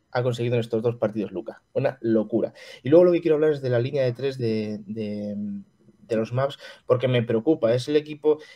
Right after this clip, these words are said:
eh, que más puntos, eh, o sea, no, que más triples recibe por encuentro y el segundo equipo de toda la N B A que m-, más triples permite al rival. Por lo tanto, hay que buscar aquí un equilibrio, ¿no?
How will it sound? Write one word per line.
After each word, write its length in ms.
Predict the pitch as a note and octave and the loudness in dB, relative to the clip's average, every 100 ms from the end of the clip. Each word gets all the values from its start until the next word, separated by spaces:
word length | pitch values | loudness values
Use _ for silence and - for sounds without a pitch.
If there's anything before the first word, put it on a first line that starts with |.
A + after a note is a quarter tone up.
| _ | _
eh, 520 | - B2 A#2+ A2+ A2 - | -4 0 0 0 -2 -6
que 100 | B2 | -6
más 380 | B2+ D3+ - _ _ - | -2 -2 -6 _ _ -2
puntos, 640 | D#3 D#3+ C#3 B2+ - - B2 | 0 0 0 0 0 -2 0
eh, 60 | |
o 100 | B2+ | 0
sea, 380 | A#2+ B2 A2+ A2 | 0 -4 -2 -2
no, 320 | G#2+ C#3 A2+ _ | 0 0 -2 _
que 80 | - | -4
más 180 | C#3+ D3+ | -2 0
triples 380 | F3 E3+ D3+ B2 | 2 6 6 4
recibe 480 | B2 - D#3+ A#2 - - _ | -2 -4 -2 -2 -2 -14 _
por 140 | B2+ | -2
encuentro 500 | A#2+ A#2 C#3+ D3 F3 - - | 0 -2 -4 -2 -4 -4 -12
y 80 | - | -6
el 60 | C3 | -4
segundo 360 | C3 B2+ D#3 | 0 -2 0
equipo 260 | D#3 D3+ D3+ | -2 0 0
de 80 | C#3+ | 2
toda 160 | C#3+ | 2
la 80 | C3+ | 0
N 40 | C3+ | -2
B 100 | C#3+ | -2
A 100 | D#3 | -4
que 100 | A#2 | -6
m-, 320 | A#2 A#2+ A2+ | -6 -8 -8
más 680 | - A#2+ A#2+ B2 C#3+ - - | -10 -8 -6 -4 -4 -6 -14
triples 600 | - C#3+ C3 C3 B2+ - - | -10 -8 0 0 0 -10 2
permite 480 | C#3 B2 D3 C#3+ B2+ | 6 6 2 2 4
al 100 | A2+ | 4
rival. 360 | B2+ E3+ G#2 - - - _ | 4 2 0 -4 -20 -20 _
Por 120 | B2 | 0
lo 60 | B2 | 2
tanto, 420 | C3 D3 - - | 4 4 4 2
hay 180 | C3+ D3+ | 2 4
que 100 | D#3 | 4
buscar 400 | D3 C#3 - C#3+ | 0 0 0 2
aquí 240 | C3 B2+ C3 | 2 0 -2
un 80 | |
equilibrio, 540 | C3 A#2 B2 C#3+ D#3 C#3 | -2 -2 -4 -4 -2 0
¿no? 220 | C#3 E3+ | 0 0